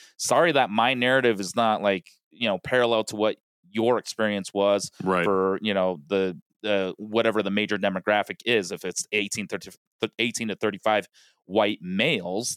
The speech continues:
Speaker 1: then sorry that my experience isn't like theirs. And it just feels less like catering, uh, like, pa-, like, making it palatable and more like pandering. So,
Speaker 2: Sure.
Speaker 1: um,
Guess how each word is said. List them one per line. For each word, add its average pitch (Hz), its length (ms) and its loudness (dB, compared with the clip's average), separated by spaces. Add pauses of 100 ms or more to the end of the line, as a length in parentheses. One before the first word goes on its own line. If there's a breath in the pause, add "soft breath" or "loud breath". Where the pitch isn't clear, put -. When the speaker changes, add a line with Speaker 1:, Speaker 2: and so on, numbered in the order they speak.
Speaker 1:
then 101 360 -2
sorry 113 380 2
that 104 260 2
my 95 280 0
experience 113 500 -4
isn't 98 360 -4
like 98 400 -2
theirs. 95 540 -2 (360 soft breath)
And 107 420 0 (100)
it 123 160 0
just - 280 -4
feels 117 420 0
less 117 440 -2 (360)
like 104 300 0 (220)
catering, 123 440 -2 (140)
uh, 123 140 0
like, 107 200 0 (240)
pa-, 110 240 -4 (100)
like, 104 280 -2
making 117 300 -4
it - 100 -14
palatable 143 600 0 (180 soft breath)
and 117 100 -6
more 143 160 4
like 123 200 2
pandering. 82 560 -6 (120)
So, 101 500 2 (100)
Speaker 2:
Sure. 92 360 0
Speaker 1:
um, 95 500 0